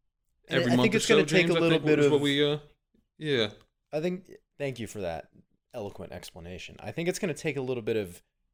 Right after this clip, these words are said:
Speaker 1: uh, genuineness and just, uh, being able to look at yourself in a mirror each week when we get on and say, "Hey, that was a bad take." Because, uh,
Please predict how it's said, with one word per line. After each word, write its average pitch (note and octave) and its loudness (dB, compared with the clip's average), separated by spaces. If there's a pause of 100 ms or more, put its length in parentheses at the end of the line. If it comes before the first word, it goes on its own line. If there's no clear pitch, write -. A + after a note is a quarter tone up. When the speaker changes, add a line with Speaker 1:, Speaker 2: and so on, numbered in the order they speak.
(120)
Speaker 1:
uh, F#2 -4
genuineness G#2+ -4
and F#2+ -12
just, F#2 -10
uh, F2+ -6
being D3+ -2
able D#3+ 2
to C#3+ 2
look C3+ 0
at D#3+ -2
yourself C3 -2
in A#2+ -4
a G#2+ -4
mirror G#2+ -4
each A2+ -12
week A#2 -6
when G#2 -8
we G2 -8
get G2 -4
on G#2 -4
and F#2+ -8
say, F#2 -4 (240)
"Hey, G2+ -6 (340)
that G#2 -8
was F#2+ -6
a F#2 -12
bad F#2+ -4
take." F#2 -8 (680)
Because, G#2 -4
uh, F#2+ -2